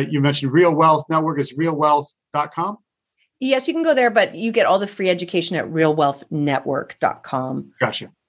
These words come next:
Speaker 2: Real wealth network dot com. It's real like real estate, wealth like your money, and network as in the network we have nationwide.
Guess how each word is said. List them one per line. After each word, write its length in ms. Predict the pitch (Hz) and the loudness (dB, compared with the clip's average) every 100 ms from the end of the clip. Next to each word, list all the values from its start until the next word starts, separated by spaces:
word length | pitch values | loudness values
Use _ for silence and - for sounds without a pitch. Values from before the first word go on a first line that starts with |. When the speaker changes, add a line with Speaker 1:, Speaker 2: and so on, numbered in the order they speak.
| - | -2
Speaker 2:
Real 220 | 160 151 | 2 4
wealth 220 | 147 139 | 4 2
network 420 | 170 147 151 143 | 0 0 0 0
dot 180 | - - | 0 0
com. 120 | - 147 | 0 -2
It's 180 | 147 | 0
real 180 | 160 151 | 2 4
like 220 | 143 139 | 4 2
real 140 | 151 147 | 0 0
estate, 340 | - 156 - | 0 -2 -2
wealth 380 | 147 135 139 - | 2 2 2 -6
like 260 | - 139 - _ _ _ | -8 -8 -10 _ _ _
your 160 | - 151 | -6 0
money, 340 | 156 185 349 | 2 2 0
and 340 | - 160 156 151 | -2 -2 -2 0
network 440 | 160 - 156 160 | -2 0 0 0
as 120 | 139 143 | -2 -2
in 60 | |
the 60 | 143 | -4
network 340 | 143 143 143 | -4 -4 -6
we 80 | 156 | -8
have 180 | 139 139 | -6 -6
nationwide. 720 | 143 147 160 151 147 143 147 | -6 -8 -6 -4 -2 -2 -4